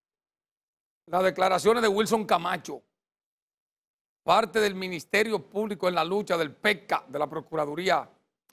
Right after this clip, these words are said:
Hay muchas cosas que la vamos a ir amarrando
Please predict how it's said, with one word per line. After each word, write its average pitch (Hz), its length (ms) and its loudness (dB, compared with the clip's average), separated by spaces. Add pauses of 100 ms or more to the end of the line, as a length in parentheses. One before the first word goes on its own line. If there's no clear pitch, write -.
(220)
Hay 262 220 4
muchas 277 500 0
cosas 226 680 0 (480)
que 175 120 0
la 190 100 4
vamos 226 460 4
a 190 120 6
ir 220 400 -2
amarrando 160 720 2